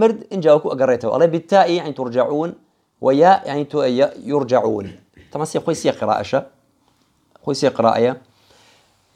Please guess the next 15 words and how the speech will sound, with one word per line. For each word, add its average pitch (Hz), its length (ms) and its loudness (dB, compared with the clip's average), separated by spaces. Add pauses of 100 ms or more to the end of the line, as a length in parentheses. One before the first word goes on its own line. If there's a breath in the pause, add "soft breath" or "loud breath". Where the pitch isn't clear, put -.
يرجعون، 175 560 4 (440)
شعبە 151 260 -2
خۆی 151 140 0
بە 127 100 0
تەنها 120 200 -2 (100)
يرجعون. 107 460 -2 (800)
يعقوب 151 520 4 (800)
ترجعون. 123 720 2 (800)
وغير 151 360 2
ئەوانش 131 360 4
باقی 175 380 -2 (600)
ترجعون. 104 480 -4 (1000)
کەواتە 117 260 -4
خۆی 151 160 0
سێ 131 80 -2